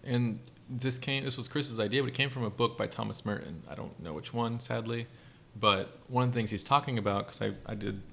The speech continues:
he gave me a few pages for my night, was even someone that's in isolation, if they're, oh, I forgot what the word he used, kind of, if they're thinking or if they're, like,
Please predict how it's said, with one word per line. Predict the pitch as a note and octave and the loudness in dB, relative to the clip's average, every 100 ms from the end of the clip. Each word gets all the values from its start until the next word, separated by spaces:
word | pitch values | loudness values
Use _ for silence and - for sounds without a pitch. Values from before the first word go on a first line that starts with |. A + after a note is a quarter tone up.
| - | -6
he | G#2 | -2
gave | G2+ | 0
me | G2+ | 0
a | |
few | - G#2 | -2 2
pages | G#2 G2 F#2 | 4 4 0
for | G#2 | 2
my | G2 G#2 | 4 4
night, | G2 G2+ - - - - - - - - - - - - - | 4 2 -2 -18 -20 -20 -20 -20 -20 -20 -20 -20 -20 -16 -4
was | C3+ B2+ | -2 0
even | C3 D3 | 0 2
someone | C3 C3 B2+ | 2 4 4
that's | A2 - | 4 2
in | A#2 | 2
isolation, | A2 - G2 F#2 - D3 D3 - - - - - - - - - - - - - | 2 2 -2 0 0 0 -2 -6 -20 -20 -20 -20 -20 -20 -20 -20 -20 -20 -20 -4
if | A2+ G#2+ - | -2 -2 -4
they're, | A2 A2 A#2 A#2+ A#2 A2 - - - - - - - - - - - - A2+ | 0 2 4 2 0 -2 -8 -20 -20 -20 -20 -20 -20 -20 -20 -20 -20 -16 -10
oh, | G#2+ | -10
I | |
forgot | - G#2 | -6 -8
what | - | -8
the | - | -6
word | F#2+ G2 | -6 -6
he | |
used, | F2+ G2+ - - | -6 -8 -10 -16
kind | - A#2+ | -6 -2
of, | G#2 - | -2 -4
if | A#2+ | -4
they're | C3+ | -4
thinking | - B2 B2 B2+ D#3 D#3+ | -2 0 2 2 -2 -4
or | - | -6
if | - | -6
they're, | A#2+ A#2+ A2+ | -2 0 0
like, | G#2+ G2 | -2 -4